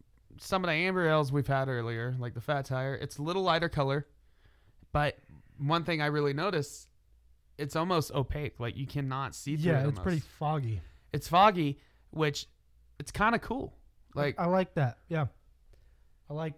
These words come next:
Speaker 2: I like the fogginess of it.
Speaker 1: Yeah. Um, it's a, I didn't expect it to be that dark of a color.
Speaker 2: Mm.
Speaker 1: So color, I'm gonna give it,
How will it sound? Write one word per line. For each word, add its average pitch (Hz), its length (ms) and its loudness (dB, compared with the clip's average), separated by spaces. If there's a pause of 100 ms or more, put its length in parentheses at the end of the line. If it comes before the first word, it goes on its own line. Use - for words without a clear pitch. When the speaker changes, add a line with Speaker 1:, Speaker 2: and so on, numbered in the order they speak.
(160)
Speaker 2:
I 143 100 -8
like 151 200 -4
the 135 100 -6
fogginess 127 540 -6
of 113 140 -6
it. 110 160 -10 (720)
Speaker 1:
Yeah. 151 380 -2 (200)
Um, 131 460 -4 (1120)
it's - 100 -20
a, 135 60 -10 (420)
I 135 80 -6
didn't 156 200 -4
expect 156 400 -4
it 143 60 0
to 131 80 -4
be 127 160 -2
that 123 220 -4
dark 135 280 -2
of 131 80 -2
a 120 60 -4
color. 156 360 -2 (3500)
Speaker 2:
Mm. 165 200 -10 (220)
Speaker 1:
So 165 280 -2
color, 190 360 4
I'm 156 160 2
gonna 175 140 0
give 147 180 2
it, 143 300 0